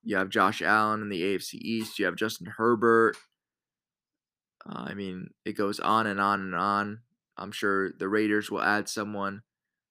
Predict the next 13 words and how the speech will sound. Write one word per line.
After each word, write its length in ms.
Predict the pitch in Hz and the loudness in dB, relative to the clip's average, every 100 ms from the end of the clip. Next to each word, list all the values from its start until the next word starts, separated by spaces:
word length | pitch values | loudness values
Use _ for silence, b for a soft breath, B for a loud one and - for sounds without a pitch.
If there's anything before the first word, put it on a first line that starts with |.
| - | -6
at 160 | 107 - | -4 -4
some 300 | 110 104 101 | -4 -4 -6
point, 420 | 107 104 104 85 | -6 -4 -4 -4
maybe 280 | 98 98 71 | -6 -4 -4
Anthony 320 | 92 98 95 | -4 -4 0
Richardson 600 | 107 104 110 - 107 101 | 0 0 -2 -4 -8 -6
tonight. 320 | 101 98 92 | -4 -2 -2
I'm 120 | 90 | -4
sure 360 | - 107 104 - _ _ _ _ | 0 0 0 -4 _ _ _ _
they'll 160 | 113 113 | 2 4
get 160 | 117 110 | 6 4
a 40 | |
quarterback. 720 | - 117 107 104 107 104 107 | 2 2 2 4 4 4 2